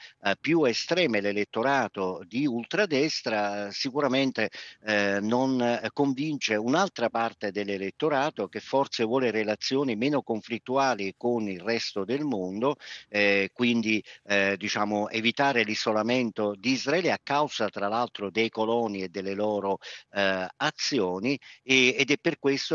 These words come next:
che tutto ciò potrebbe avere un impatto anche sul, sull'andamento della campagna elettorale.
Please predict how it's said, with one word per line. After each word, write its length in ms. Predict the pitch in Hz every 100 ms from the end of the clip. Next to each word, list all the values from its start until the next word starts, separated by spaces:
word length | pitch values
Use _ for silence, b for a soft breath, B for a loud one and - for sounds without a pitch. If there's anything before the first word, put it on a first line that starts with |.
| 131
che 140 | 110
tutto 320 | - 127 - 143
ciò 220 | 107 98
potrebbe 420 | 113 107 113 107
avere 260 | 107 110 101
un 140 | 107
impatto 580 | 123 123 85 76 - 95
anche 360 | 95 95 101
sul, 540 | 92 - 98 92 92 92
sull'andamento 720 | - 107 101 104 104 95 107
della 200 | 101 95
campagna 460 | 92 92 95 92 95
elettorale. 560 | 90 - 82 78 78